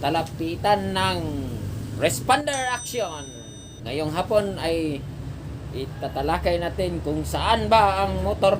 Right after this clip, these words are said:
pool ng Tagbilaran City Motor Pool. Dito lang sa Tagbilaran City, Bohol. Bohol po. Ayan. Ah,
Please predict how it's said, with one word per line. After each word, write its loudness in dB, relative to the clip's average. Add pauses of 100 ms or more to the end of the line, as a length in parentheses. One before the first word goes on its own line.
pool 4
ng -2
Tagbilaran 2
City 0
Motor 0 (160)
Pool. 2 (640)
Dito 0
lang 2
sa 0
Tagbilaran 0
City, 0 (1500)
Bohol. 4 (560)
Bohol 0
po. 0 (400)
Ayan. -2 (880)
Ah, -2